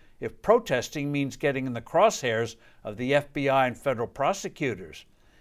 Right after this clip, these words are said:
This is an egregious abuse of power. Local law enforcement,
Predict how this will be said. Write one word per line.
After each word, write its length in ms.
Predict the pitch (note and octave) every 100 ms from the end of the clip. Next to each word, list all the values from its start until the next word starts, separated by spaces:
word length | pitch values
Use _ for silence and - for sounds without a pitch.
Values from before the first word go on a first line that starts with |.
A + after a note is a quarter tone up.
| - -
This 260 | C4 A#3 A3+
is 120 | G3+
an 100 | G#3+
egregious 800 | E3+ B2+ F#3 C4+ D#4 B3+ B3 E3+
abuse 420 | C3+ E3 D3 -
of 160 | A#2
power. 480 | - C#3+ A#2 F#2 D#2+ _ _ _ _ _ _ -
Local 360 | D3 E3 D3+ D3
law 200 | D#3 C#3+
enforcement, 720 | A#2 F#3+ A#3 - C3+ C3+